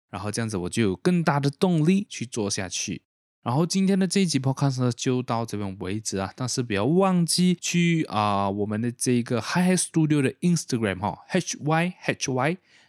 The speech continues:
S T U D I O，Hi Hi Studio。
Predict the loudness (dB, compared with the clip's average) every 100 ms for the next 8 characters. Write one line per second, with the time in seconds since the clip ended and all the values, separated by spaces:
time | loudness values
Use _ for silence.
0 | _ -4 -2 -6 -8 -4 -2 0 2 0
1 | -2 -10 -4 -4 -2 -4 -4 -4 -2 -2
2 | -4 _ _ -2 0 0 -2 -2 -2 0
3 | 0